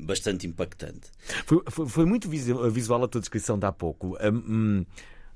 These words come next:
Speaker 2: mas faço-te uma última pergunta ainda em relação ao, ao Alchemist, que estou claramente mais interessado. Hum,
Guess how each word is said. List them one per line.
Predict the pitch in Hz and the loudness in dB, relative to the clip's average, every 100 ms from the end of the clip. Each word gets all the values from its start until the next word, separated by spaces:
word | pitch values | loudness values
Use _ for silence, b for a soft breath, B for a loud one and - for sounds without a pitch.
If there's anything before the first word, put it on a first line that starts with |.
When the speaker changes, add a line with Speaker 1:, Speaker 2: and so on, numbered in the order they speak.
| - | 0
Speaker 2:
mas | |
faço-te | - 202 185 | 2 2 2
uma | |
última | 175 165 139 | 2 2 2
pergunta | 143 156 | 2 2
ainda | 156 170 | 2 4
em | 151 | 2
relação | 147 143 156 | 2 0 0
ao, | 139 110 104 | 0 0 2
ao | |
Alchemist, | 110 98 85 - | 2 0 -4 -2
que | 113 | -2
estou | 104 - - | -2 -6 -12
claramente | - 90 90 95 | -6 -2 0 2
mais | 107 95 | 2 2
interessado. | 98 104 87 - - | -2 -2 -4 -6 2
Hum, | 113 113 110 107 | 4 6 4 2